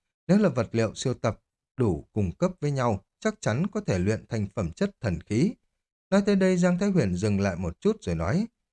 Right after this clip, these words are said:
nếu như các ngươi có thể sưu tập được vật liệu cấp thần khí cũng có thể hợp thành thần khí, mà trọng yếu nhất là những vũ khí này còn có thể thăng cấp nữa.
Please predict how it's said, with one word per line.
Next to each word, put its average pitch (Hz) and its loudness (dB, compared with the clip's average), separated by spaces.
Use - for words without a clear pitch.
nếu 202 4
như 214 4
các 208 -2
ngươi 190 4
có 208 -2
thể 135 0
sưu 127 -2
tập 117 -2
được 104 -2
vật 104 -4
liệu 110 0
cấp 220 -6
thần 98 0
khí 147 2
cũng 202 -4
có 208 -2
thể 120 -2
hợp 107 -2
thành 107 -4
thần 107 -4
khí, 139 -2
mà 147 2
trọng 139 0
yếu 131 2
nhất 226 4
là 117 2
những 143 -2
vũ 180 2
khí 170 0
này 123 0
còn - -2
có 147 -2
thể 127 -2
thăng 110 -2
cấp 202 -4
nữa. 139 0